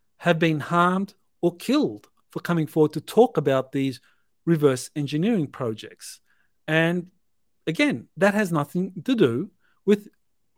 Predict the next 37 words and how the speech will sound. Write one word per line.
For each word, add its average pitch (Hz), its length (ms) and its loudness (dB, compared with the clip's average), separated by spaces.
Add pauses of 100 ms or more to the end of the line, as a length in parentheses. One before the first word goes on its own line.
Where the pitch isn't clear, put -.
(120)
portraying 165 480 0
U 139 160 2
A 165 80 0
Ps 127 300 -4
as 147 160 -4
a - 20 -2
national 151 320 -4
security 233 360 -4
threat. - 180 -2
And 175 140 -2
so 214 120 2
I 202 40 8
think 269 220 0
this - 160 -4
is 202 80 -6
the 180 80 2
problem 165 420 0 (340)
with 175 220 0
critics - 640 0 (440)
of 156 140 2
David 139 380 2
Grush. 120 320 0
They, 170 100 -2
you 196 140 0
know, 190 80 6
they're 202 100 6
kind 262 200 0
of 185 100 -2
throwing 180 400 2
out 165 100 -4
the 151 80 -6
baby 156 280 2
with 139 180 -4
the 139 180 0
bathwater, 135 560 -2
saying, 170 220 -2
"Well, 233 280 8